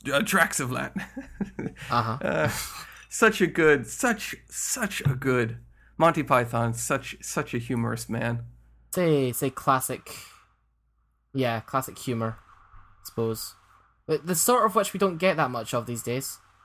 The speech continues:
Speaker 1: Yeah, yeah.
Speaker 2: Mm.
Speaker 1: Although I don't think we get a lot of British humor. Like, British humor, I think, typically stays in over there in Europe right now. Like,
Speaker 2: I,
Speaker 1: in, in
Speaker 2: yeah.
Speaker 1: America, it's, like, all these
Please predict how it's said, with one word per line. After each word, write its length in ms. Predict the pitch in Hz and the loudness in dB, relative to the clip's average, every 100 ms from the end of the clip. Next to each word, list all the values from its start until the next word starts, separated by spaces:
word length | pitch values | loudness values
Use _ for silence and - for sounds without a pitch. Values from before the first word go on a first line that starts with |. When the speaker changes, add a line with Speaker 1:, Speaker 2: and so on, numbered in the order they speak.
| _ _ - - _ _ | _ _ -14 -14 _ _
Speaker 1:
Yeah, 760 | 123 131 139 139 135 135 139 131 - - _ - | -2 2 4 4 4 2 0 -2 -10 -20 _ -8
yeah. 360 | 113 113 113 | -4 -2 -2
Speaker 2:
Mm. 280 | 120 117 113 - _ _ _ _ | -4 -6 -8 -12 _ _ _ _
Speaker 1:
Although 180 | - 190 | 0 2
I 20 | 214 | 4
don't 200 | 277 285 | 2 0
think 140 | 277 | -6
we 100 | 233 | -2
get 160 | 226 165 | 0 2
a 60 | |
lot 240 | 135 180 180 | 4 4 4
of 80 | |
British 300 | 120 117 117 | 2 0 0
humor. 220 | - 120 117 | -2 0 0
Like, 180 | 117 | -2
British 280 | 185 202 190 | -2 -2 0
humor, 220 | 208 185 | -2 0
I 100 | 143 | 0
think, 320 | 131 139 - - | -2 -6 -8 -8
typically 340 | 196 202 156 | -8 -6 -8
stays 500 | - - 156 160 151 - | -8 -6 -2 -2 -4 -6
in 400 | 139 139 120 117 - _ _ _ _ _ - | -2 -2 -4 -8 -20 _ _ _ _ _ -6
over 200 | 139 131 | -2 0
there 180 | 139 127 | 2 2
in 80 | 113 | 2
Europe 340 | 139 131 117 | 4 4 2
right 180 | 110 - | -4 -2
now. 380 | 117 113 113 - - - - - | -2 0 -2 -8 -20 -20 -20 -10
Like, 140 | 120 117 | -8 -2
Speaker 2:
I, 140 | 131 | 0
Speaker 1:
in, 160 | 147 123 | 2 0
in 280 | - 139 123 | -2 -2 2
Speaker 2:
yeah. 200 | 147 123 | 4 4
Speaker 1:
America, 420 | 127 160 151 - 117 | 6 6 6 2 -2
it's, 180 | 117 | 0
like, 160 | 120 113 | -2 0
all 120 | 127 | 0
these 260 | 127 117 | 0 -4